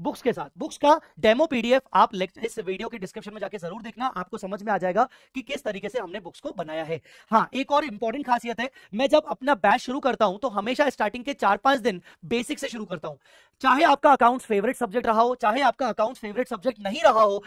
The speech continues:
आपको अकाउंट्स में प्रॉब्लम है, दोनों बच्चों के हिसाब से ये बेसिक्स बहुत ज्यादा इंपॉर्टेंट होते हैं। चाहे आप डायरेक्ट एंट्री से आ रहे हैं, चाहे आप फाउंडेशन पास होके आ रहे हैं, ये बेसिक से मेरा स्टार्ट करने का एकमात्र रीजन ये होता है कि जब हम चैप्टर्स पे चलेंगे तो उनकी लिंकिंग बनेगी।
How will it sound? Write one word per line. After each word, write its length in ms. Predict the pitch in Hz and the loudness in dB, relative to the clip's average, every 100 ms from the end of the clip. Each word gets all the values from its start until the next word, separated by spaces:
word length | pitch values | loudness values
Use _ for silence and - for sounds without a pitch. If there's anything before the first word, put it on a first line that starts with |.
| - | -2
आपको 220 | 214 233 269 | 0 2 0
अकाउंट्स 300 | 240 247 226 | 0 -2 -4
में 100 | 262 | -4
प्रॉब्लम 360 | 202 190 247 | -2 -2 -2
है, 120 | 202 208 - _ | -2 -2 -6 _
दोनों 360 | 156 233 311 415 | -2 0 2 4
बच्चों 240 | 330 - | 4 2
के 80 | 277 | -2
हिसाब 260 | 262 233 190 | 0 0 -2
से 220 | 214 214 - 233 | -2 -4 -6 -6
ये 100 | 240 | -4
बेसिक्स 420 | 196 196 233 - - | -4 -6 -10 -14 -14
बहुत 240 | 185 202 | -4 0
ज्यादा 200 | 208 208 | 2 0
इंपॉर्टेंट 360 | 214 196 202 202 | -2 -2 -4 -4
होते 160 | 190 | -4
हैं। 260 | 190 220 - _ _ _ - | -4 -4 -6 _ _ _ 4
चाहे 200 | 269 294 | 8 10
आप 220 | 294 285 _ - | 8 6 _ 2
डायरेक्ट 260 | 214 269 | 4 4
एंट्री 220 | 262 262 | 2 0
से 100 | 254 | 2
आ 120 | 254 226 | 4 4
रहे 100 | 233 | 2
हैं, 60 | |
चाहे 220 | 233 208 | 0 2
आप 100 | 240 | 2
फाउंडेशन 400 | 240 190 202 247 | 0 -2 -4 -4
पास 220 | 254 226 226 | -2 -2 -2
होके 140 | 220 | 0
आ 80 | 196 | 2
रहे 100 | 190 | 2
हैं, 80 | 214 - 170 | -2 -8 -4
ये 120 | 262 | -2
बेसिक 320 | 196 202 254 | -2 -4 -4
से 100 | 254 | -6
मेरा 200 | 226 233 | -4 -4
स्टार्ट 260 | - 202 202 | -2 -4 -4
करने 200 | 202 214 | -6 -2
का 120 | 220 | -2
एकमात्र 540 | 202 220 220 247 247 | 0 -2 -2 -2 -2
रीजन 240 | 214 202 202 | -6 -6 -4
ये 60 | |
होता 220 | 196 180 | -6 -4
है 100 | 185 | -4
कि 140 | 214 233 | -4 -6
जब 180 | 208 202 | -6 -6
हम 100 | 240 | -6
चैप्टर्स 360 | 202 175 285 | -4 -4 -6
पे 100 | 285 | -4
चलेंगे 380 | 285 220 202 185 - _ | -2 0 0 -4 -6 _
तो 80 | 311 | -4
उनकी 240 | 262 220 | -2 0
लिंकिंग 420 | 302 214 214 285 247 | 0 0 -2 -2 -2
बनेगी। 340 | 180 151 147 | -4 -6 -14